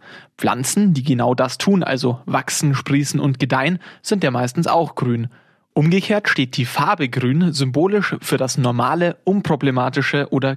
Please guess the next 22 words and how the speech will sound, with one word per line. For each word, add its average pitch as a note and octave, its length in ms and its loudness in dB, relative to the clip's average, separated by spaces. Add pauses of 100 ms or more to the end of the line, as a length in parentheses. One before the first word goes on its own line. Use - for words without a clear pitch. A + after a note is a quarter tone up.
Geordnete. B2+ 760 -2 (520)
Da - 140 0
verwundert C#3 480 0
es C3+ 220 -2
nicht, - 440 0
dass C3 140 -2
das B2+ 300 0
Clearinghouse D#3+ 720 2
in C#3+ 140 0
der C#3 100 2
Plinganser C3 640 0
Straße C#3+ 500 0 (300)
sofort - 580 -2
durch F#3 160 2
seinen C#3 460 0
grünen C3 440 0
Anstrich C#3 480 -2
auffällt. - 540 -4 (540)
Hinter C#3 300 2
dieser B2+ 380 0
hoffnungsvollen C#3+ 640 0
Fassade D#3+ 540 0